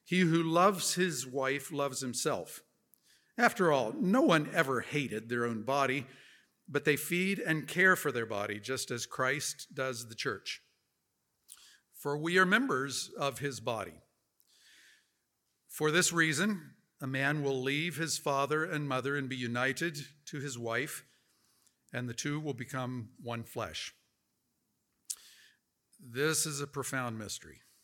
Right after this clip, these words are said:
but I'm talking about Christ and the church. However, each one of you also must love his wife as he loves himself, and the wife must respect her husband.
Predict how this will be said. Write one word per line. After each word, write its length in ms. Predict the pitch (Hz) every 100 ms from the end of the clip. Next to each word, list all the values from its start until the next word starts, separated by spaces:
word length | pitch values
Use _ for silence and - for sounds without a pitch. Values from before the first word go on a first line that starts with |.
| _ _ _ _ _ _ _ -
but 120 | 147
I'm 100 | 147
talking 420 | 208 254 202 147
about 280 | 123 139 165
Christ 380 | 151 151 147 135
and 100 | 123
the 40 |
church. 520 | - 151 - - - - _ _ _ _ _ _ _ _ _ _ _
However, 560 | - 208 233 147 190 156 - _ _ _ _ _ _ -
each 240 | 180 226
one 140 | 214 220
of 120 | 160
you 300 | 185 190 190
also 460 | 156 156 165 180 190
must 400 | 156 165 - 139
love 240 | 143 147
his 180 | 160 147
wife 320 | 127 127 -
as 160 | 143 151
he 80 |
loves 380 | 135 127 127 -
himself, 500 | 147 - 117 120 - -
and 260 | 143 156
the 80 | 156
wife 400 | 139 143 156 156
must 380 | 143 143 - -
respect 720 | 151 - - 151 131 - - -
her 100 | 131
husband. 400 | 143 139 117